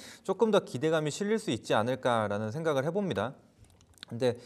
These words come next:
지금 주가를 한번 보시게 되면 이전에 좀 크게 상승이 나왔었던 부분이 있는데, 사실 이 부분은 이제 매각과 관련돼서,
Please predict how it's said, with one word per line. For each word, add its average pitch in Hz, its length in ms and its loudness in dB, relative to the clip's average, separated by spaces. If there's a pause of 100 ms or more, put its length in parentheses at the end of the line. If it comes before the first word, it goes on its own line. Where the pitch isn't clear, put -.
(380)
지금 175 260 4
주가를 220 320 8
한번 196 200 2
보시게 147 320 -2
되면 127 360 0
이전에 208 500 2
좀 180 140 -2
크게 262 300 2
상승이 247 380 0
나왔었던 143 720 2
부분이 135 380 -6
있는데, 113 460 0
사실 175 280 0
이 135 160 0
부분은 156 600 0
이제 117 120 -4
매각과 220 480 6
관련돼서, 165 800 2